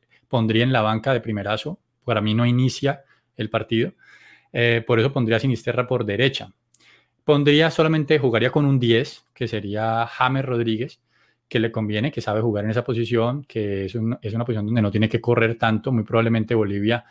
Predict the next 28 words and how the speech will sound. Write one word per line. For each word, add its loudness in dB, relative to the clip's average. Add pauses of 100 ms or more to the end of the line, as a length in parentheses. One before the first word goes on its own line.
(340)
eh, 0
por -4
producto 0
del, 0
del -4
mismo 0
juego 2
y 4
de 2
la -2
temperatura, 0
va 2
a 4
estar -2
medido 2
y -8
va -6
a -6
tratar -2
de 2
hacer -2
un 0
juego 0
similar -2
al 0
que -6
hizo -4
Perú 0